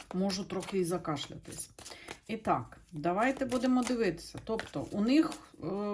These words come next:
роби, що хочеш, крути, як хочеш. Не цей президент, інший. Ця імперія Україну не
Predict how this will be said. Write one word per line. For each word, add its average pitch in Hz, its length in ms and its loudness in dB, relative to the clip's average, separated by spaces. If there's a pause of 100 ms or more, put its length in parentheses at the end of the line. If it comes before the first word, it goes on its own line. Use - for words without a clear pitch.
(360)
роби, 233 340 8
що 269 180 8
хочеш, 320 500 8
крути, 254 460 8
як 311 240 10
хочеш. 247 600 0 (320)
Не 254 280 10
цей 285 280 10
президент, 170 880 2
інший. 269 600 8 (280)
Ця 277 340 6
імперія 226 680 4 (420)
Україну 214 840 2 (100)
не 185 420 2